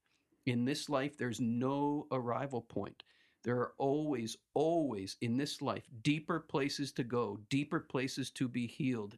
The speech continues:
deeper places to experience conversion. And, and both spouses have to be committed to that. And if they are not, I cannot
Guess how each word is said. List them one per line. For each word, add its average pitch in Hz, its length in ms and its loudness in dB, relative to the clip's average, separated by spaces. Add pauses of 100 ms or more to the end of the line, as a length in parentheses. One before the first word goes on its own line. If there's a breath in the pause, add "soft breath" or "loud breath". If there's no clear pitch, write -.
deeper 151 320 0
places 139 500 -2
to 135 120 -2
experience 120 500 -4
conversion. 113 640 -2 (960 soft breath)
And, 117 360 2
and 120 240 0
both 151 300 2
spouses 127 500 -2
have 120 200 -2
to - 80 -2
be 117 120 -2
committed 117 500 -2
to - 100 -2
that. 104 280 -4
And 113 180 2
if 127 160 -2
they 139 140 0
are 127 140 0
not, 117 360 -4
I 123 140 -2
cannot 110 520 -2